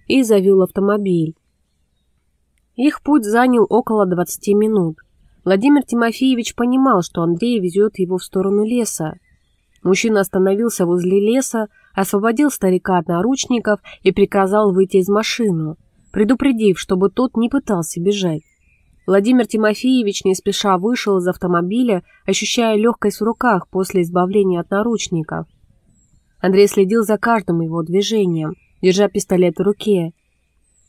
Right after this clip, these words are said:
"Иди вперёд, я буду идти за тобой". Владимир Тимофеевич повиновался. Мужчины шли около пятнадцати минут. Старик знал, что в лесу расположено болото.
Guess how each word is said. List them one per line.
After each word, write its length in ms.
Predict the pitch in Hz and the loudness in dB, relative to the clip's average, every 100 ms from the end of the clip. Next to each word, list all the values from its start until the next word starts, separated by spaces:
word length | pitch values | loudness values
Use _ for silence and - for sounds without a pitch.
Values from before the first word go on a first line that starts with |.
| _ | _
"Иди 280 | 170 170 175 | -2 2 0
вперёд, 520 | - 220 233 202 156 _ _ _ - | 0 0 2 2 0 _ _ _ -2
я 240 | 190 208 | 2 4
буду 300 | 226 208 180 | 2 2 2
идти 240 | 165 - 170 | 0 -2 -2
за 180 | 165 | -2
тобой". 580 | 165 202 208 185 165 160 _ _ _ _ _ _ _ _ - | 0 -2 -2 -4 -4 -6 _ _ _ _ _ _ _ _ 0
Владимир 400 | 185 208 247 226 | 0 2 0 0
Тимофеевич 800 | 220 208 202 220 226 220 - | -2 -2 -2 -4 -4 -4 -6
повиновался. 920 | 196 180 185 196 196 165 160 - 160 165 _ _ _ _ _ _ _ _ _ _ _ - | -4 -2 -2 -2 -4 -4 -6 -10 -14 -14 _ _ _ _ _ _ _ _ _ _ _ -2
Мужчины 440 | 202 - 269 233 | 0 2 2 2
шли 300 | 214 240 247 | 0 0 0
около 320 | 233 208 202 | 0 0 -2
пятнадцати 540 | 190 190 220 214 - 214 | -2 -2 -2 -2 -6 -4
минут. 420 | 220 233 240 175 _ _ _ - | -2 0 0 -2 _ _ _ -10
Старик 380 | - 185 185 | -2 2 2
знал, 240 | 190 220 214 | 2 0 0
что 200 | - 175 | 0 -2
в 60 | |
лесу 380 | 175 185 - 240 | -2 -2 -2 -2
расположено 640 | 208 - 180 202 220 202 185 | -2 -2 -2 0 0 0 -2
болото. 640 | 202 226 247 208 160 160 | 0 0 -2 -2 -4 -8